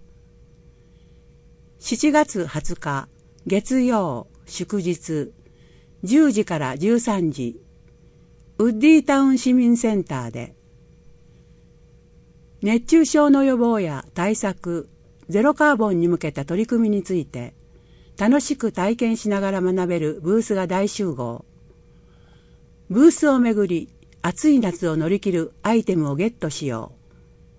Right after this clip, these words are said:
対象は、市在住、在学、在勤者。申し込み、問い合わせは、環境政策課、五五九の五零六四へ。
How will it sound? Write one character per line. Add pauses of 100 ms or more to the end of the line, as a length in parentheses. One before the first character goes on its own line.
(1080)
対
象
は、 (100)
市
在
住、 (160)
在
学、 (200)
在
勤
者。 (1400)
申
し
込
み、
問
い
合
わ
せ
は、 (560)
環
境
政
策
課、 (400)
五
五
九
の (260)
五
零
六
四
へ。